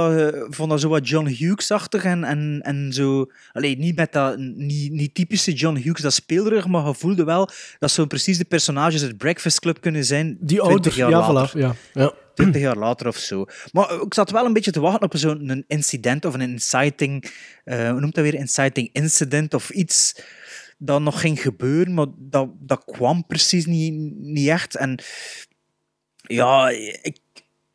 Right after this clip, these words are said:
Speaker 1: allee, dan zullen die videoopnames, dat was mij ook niet helemaal duidelijk waarom dat ze dat dan ook nog naartoe zaten te zien en zo. Allee, dat was William Hurt's personage zeker, die daarmee
Speaker 2: Ja.
Speaker 1: bezig was.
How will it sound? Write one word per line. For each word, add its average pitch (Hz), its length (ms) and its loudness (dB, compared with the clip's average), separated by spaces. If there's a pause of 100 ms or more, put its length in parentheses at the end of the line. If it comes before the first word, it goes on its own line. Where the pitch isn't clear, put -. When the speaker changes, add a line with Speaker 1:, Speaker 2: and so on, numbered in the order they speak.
(200)
Speaker 1:
allee, 107 260 -6
dan 139 260 -2
zullen 143 200 0
die 120 120 -8
videoopnames, 175 760 0
dat 143 120 2
was 139 160 0
mij 143 120 0
ook 175 120 -2
niet 175 100 0
helemaal 160 500 0
duidelijk 160 480 0
waarom 139 400 0
dat 156 140 0
ze 143 80 -2
dat 135 160 0
dan 143 100 -2
ook 160 80 -4
nog 139 160 -4
naartoe 143 280 -4
zaten 143 240 -2
te - 100 -10
zien 143 300 -2
en 175 120 2
zo. 160 260 2 (560)
Allee, 131 160 0
dat 131 80 4
was 127 140 0
William 139 320 -2
Hurt's 131 320 -2
personage 175 720 -2
zeker, 175 360 -2
die 165 100 0
daarmee 156 240 0
Speaker 2:
Ja. 151 100 2
Speaker 1:
bezig 175 380 -2
was. 190 280 0